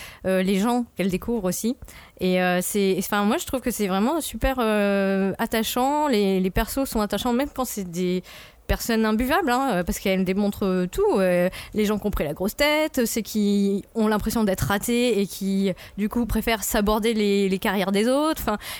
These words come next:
il y a vraiment des, des, des histoires humaines comme ça qui tissent toutes ces relations. Et, euh, c'est très intéressant parce que je trouve que, euh, bah, sans être ultra réaliste, en tout cas, ça parle vraiment de toutes les facettes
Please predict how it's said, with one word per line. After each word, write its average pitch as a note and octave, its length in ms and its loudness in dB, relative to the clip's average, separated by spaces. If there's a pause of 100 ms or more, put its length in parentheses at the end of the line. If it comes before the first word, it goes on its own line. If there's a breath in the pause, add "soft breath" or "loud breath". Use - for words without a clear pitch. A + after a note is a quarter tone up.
il G3+ 40 2
y G#3+ 40 2
a G#3+ 40 2
vraiment C#4 320 2
des, A3 240 2
des, G#3 380 0
des G3 320 -2
histoires C#4 420 -2
humaines C4 400 0
comme A3+ 140 -2
ça B3 160 -4
qui G3+ 160 -4
tissent - 420 -4
toutes - 160 -10
ces A3+ 140 -4
relations. G3+ 420 -2 (640 loud breath)
Et, D#4+ 260 2
euh, G#3 220 2
c'est G#3 160 -4
très - 220 -4
intéressant A#3+ 420 0
parce A#3+ 160 -4
que C#4+ 80 -2 (160)
je G3+ 160 -2
trouve - 260 -4
que, B3 240 -2 (420 loud breath)
euh, F#3 200 2
bah, E3+ 140 -2
sans A3 200 -2
être A3 220 -6
ultra A3 280 -4
réaliste, G#3 460 -2
en G#3+ 80 0
tout G#3+ 100 -2
cas, D#4 120 -4
ça G#3+ 160 -2
parle D4 260 2
vraiment A3+ 380 0
de G3+ 260 0 (340)
toutes G#4 220 0
les D#4 80 2
facettes C#4+ 500 -2